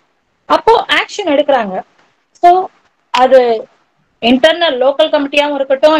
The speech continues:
இன்டர்னல் கமிட்டியாவும் இருக்கட்டும், நடக்கக்கூடிய அந்த விஷயங்களை பத்தி எம்ப்ளாயருக்கு ஒரு ரெக்கமெண்ட் செஞ்சு அனுப்பும். என்ன ரெக்கமெண்ட் செஞ்சு அனுப்பும்னா, அந்த லேடிஸ், பாதிக்கப்பட்ட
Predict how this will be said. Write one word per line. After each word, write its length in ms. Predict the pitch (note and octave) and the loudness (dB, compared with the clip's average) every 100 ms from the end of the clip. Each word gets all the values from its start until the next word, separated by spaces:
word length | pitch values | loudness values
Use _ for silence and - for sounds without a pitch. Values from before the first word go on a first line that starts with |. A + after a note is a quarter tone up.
| B3+ | -2
இன்டர்னல் 520 | B3+ C4+ D4+ D4 C4+ C#4 | -4 -4 -2 -4 -2 -2
கமிட்டியாவும் 560 | B3 B3+ C4 C4 C#4 | -2 0 2 2 2
இருக்கட்டும், 480 | B3 A#3+ A#3+ A#3+ D4+ - _ _ _ - | 0 0 0 0 0 -2 _ _ _ -2
நடக்கக்கூடிய 600 | C#4 F4 G#4+ G4+ F4+ F#4 F#4+ C4 | 0 0 -2 -8 -6 -4 -6 -6
அந்த 180 | C#4+ D4+ C4+ | -2 0 0
விஷயங்களை 440 | C4 - E4+ D#4+ C#4 B3 | -4 -10 -4 -2 -2 -2
பத்தி 220 | A3+ C#4+ F4 B3 | -4 -2 -2 -4
எம்ப்ளாயருக்கு 560 | C4 E4+ D#4 C4 E4+ A#4 - _ _ - | -2 0 0 -2 -6 -10 -10 _ _ 2
ஒரு 100 | C#4+ D4 | 2 4
ரெக்கமெண்ட் 400 | C4 - E4 E4+ C#4 | 0 -4 -4 -2 -4
செஞ்சு 200 | A#3+ C#4 | -2 -2
அனுப்பும். 300 | A3+ G#3 G#3 - _ - A#3 | -2 -4 -8 -8 _ -2 0
என்ன 100 | C#4 F4 | 2 2
ரெக்கமெண்ட் 320 | C#4 C4+ C4 | 0 -4 -4
செஞ்சு 180 | B3 A#3 G#3 | -2 0 -2
அனுப்பும்னா, 440 | G#3 A#3 A3 G#3+ E4+ - _ _ - | -2 -4 -2 -2 -2 -4 _ _ -4
அந்த 140 | B3+ C4 C4 | 0 2 2
லேடிஸ், 440 | D4+ G#4 A4 F#4+ - G3+ A#3 | 0 0 0 0 0 0 0
பாதிக்கப்பட்ட 560 | D#4+ G4+ G4 F4+ C4+ | 0 0 -2 -2 -2